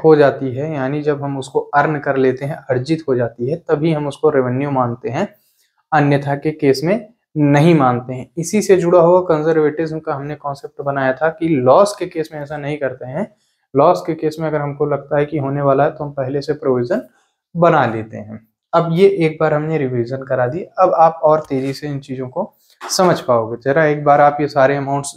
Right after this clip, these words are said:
देखो और मैच कराने की कोशिश करो कि ये कैसे होंगे। तो आप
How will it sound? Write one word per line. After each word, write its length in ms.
देखो 540
और 120
मैच 280
कराने 340
की 120
कोशिश 360
करो 260
कि 720
ये 80
कैसे 360
होंगे। 360
तो 60
आप 160